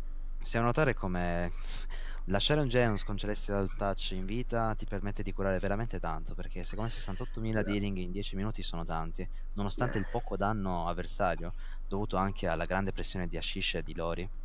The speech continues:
Speaker 2: Se prendi
Speaker 1: Ottimo
Speaker 2: Kronos
Speaker 1: lavoro
Speaker 2: con
Speaker 1: questa
Speaker 2: Genos, anche con questa, con questa particolarità,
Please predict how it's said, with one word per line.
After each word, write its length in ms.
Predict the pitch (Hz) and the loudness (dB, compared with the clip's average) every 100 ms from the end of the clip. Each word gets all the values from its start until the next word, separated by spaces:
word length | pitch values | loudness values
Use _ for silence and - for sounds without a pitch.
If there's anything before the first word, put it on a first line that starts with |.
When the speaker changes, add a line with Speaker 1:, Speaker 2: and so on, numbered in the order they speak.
| - - - - | -6 -6 -4 -4
Speaker 2:
Se 180 | - - | -4 -2
prendi 220 | 101 104 | 0 2
Speaker 1:
Ottimo 160 | 110 113 | 2 6
Speaker 2:
Kronos 260 | 113 123 85 | 6 6 4
Speaker 1:
lavoro 160 | 82 | 0
Speaker 2:
con 80 | 87 | -2
Speaker 1:
questa 160 | 92 98 | -2 0
Speaker 2:
Genos, 360 | 101 85 - | 0 -2 -2
anche 280 | 90 90 - | -2 -4 -4
con 160 | 92 85 | -4 -2
questa, 1120 | 98 - - 92 92 90 87 85 82 80 - - | -2 -2 0 0 0 0 0 -2 -4 -4 -4 -4
con 80 | |
questa 280 | 92 - - | -2 -2 -2
particolarità, 1160 | 110 101 113 101 101 104 123 104 87 82 82 - | 0 0 0 2 2 4 4 4 4 2 -2 -2